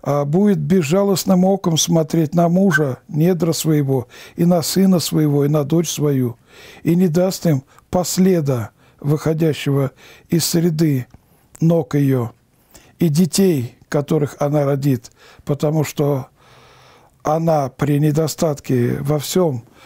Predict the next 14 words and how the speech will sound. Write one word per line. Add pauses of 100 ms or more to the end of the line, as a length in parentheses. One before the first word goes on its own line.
(380)
тайно
будет
есть
их (100)
в
осаде,
стеснении, (540)
а,
в
котором
стеснит
тебя
враг
твой